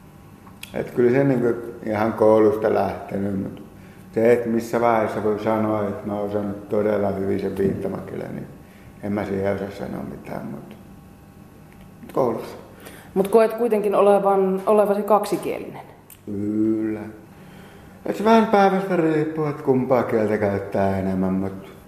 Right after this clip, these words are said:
Speaker 1: työympäristö on nykyään viittomakielinen, niin mä käytän viittomakieltä. Kotona tyttöystävä käyttää viittomakieltä. Nyt kun mä menen vanhempien luo, niin mä puhun, käytän suomen kieltä.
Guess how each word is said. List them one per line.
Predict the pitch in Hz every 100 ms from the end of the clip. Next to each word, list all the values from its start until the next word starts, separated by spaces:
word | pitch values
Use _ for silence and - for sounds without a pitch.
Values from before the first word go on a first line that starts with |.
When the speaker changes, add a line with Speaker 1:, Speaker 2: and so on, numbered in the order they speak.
| - -
Speaker 1:
työympäristö | - 123 120 120 117 120 113 117 117
on | 113 110
nykyään | 107 110 110 110
viittomakielinen, | 110 104 110 110 110 110 107
niin | 107
mä | 104 104
käytän | 107 104 104
viittomakieltä. | 104 101 101 104 104 107 104 104 104 - - - - - - -
Kotona | - 110 117 113
tyttöystävä | 113 110 - 113 110 107 113 113 110 - - - -
käyttää | - 101 - 110
viittomakieltä. | 107 107 107 104 104 107 104 104 104 - - - - - - - - - - - - - - -
Nyt | 110
kun | 120
mä | 123
menen | 123
vanhempien | 123 120 117 113 120 117
luo, | 117 117
niin | 113 110 110 - - - - -
mä | 113
puhun, | - 104 98 98 - - -
käytän | 110 104 107
suomen | 107 101 101 95
kieltä. | 104 101 101